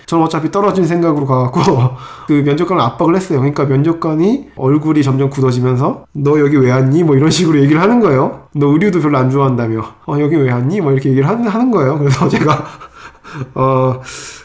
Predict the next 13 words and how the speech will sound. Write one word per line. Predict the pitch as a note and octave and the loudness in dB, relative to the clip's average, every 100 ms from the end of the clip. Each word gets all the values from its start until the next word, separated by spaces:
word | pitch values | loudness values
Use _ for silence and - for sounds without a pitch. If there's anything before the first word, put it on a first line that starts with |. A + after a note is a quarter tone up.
| _ - | _ -8
어, | C3 | -6
쓰는 | A#2+ F#3 F3 | -6 -2 0
숨을 | D#3+ D#3+ | 0 0
지었던 | B2+ A#2+ - A2+ A2+ B2+ - - _ | 0 -4 -6 -6 -6 -8 -12 -20 _
기억이 | - B2+ B2 | -4 -2 -2
있는데 | A2 A2 B2 F2+ - _ _ | -4 -6 -6 -8 -14 _ _
근데 | - C3+ | -6 -2
유니클로가 | C3+ E3 - D#3+ C#3 D3 A#2 A#2 - | 0 -2 0 0 2 0 -2 -6 -8
굉장히 | D3 E3+ A3 | -2 0 0
장단점이 | - C#3 F3 F3+ - F3 E3+ | 0 0 0 -2 -2 0 0
많은 | B2 C3 C#3 C#3 - | 0 -2 -2 -8 -10
회사예요. | D#3+ F#3+ E3+ A#2 A2+ B2+ | -4 -2 -2 -4 -6 -10
어, | - | -12